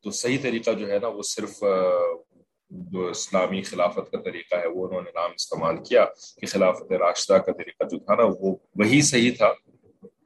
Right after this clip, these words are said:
اور اس کے علاوہ جب بعد میں لوگ بادشاہت کے طریقے پہ سلسلہ جاری ہو گیا، آ، آ، ہمارے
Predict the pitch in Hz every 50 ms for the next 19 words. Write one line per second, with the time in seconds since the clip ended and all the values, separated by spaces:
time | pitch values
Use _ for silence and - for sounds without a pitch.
0 | _ _ - _ _ _ _ _ - - 117 117 - - - - - 131 117 113
1 | 113 113 113 117 113 - 110 - - - 101 104 101 - 110 107 98 101 104 101
2 | 98 _ _ _ - 98 98 95 - - - 101 113 123 - - 120 - 107 101
3 | 101 98 - 110 101 98 104 101 101 - - _ - - 104 98 - - 101 107
4 | 101 98 - - _ _ - 95 95 95 104 107 101 104 95 87 85 92 85 80
5 | - - - _ _ _ _ _ _ _ 98 92 90 87 85 85 73 76 82 82
6 | 82 82 80 - - - _ _ _ _ _ _ 95 92 92 - _ _ _ -
7 | 95 95 92 92 92 90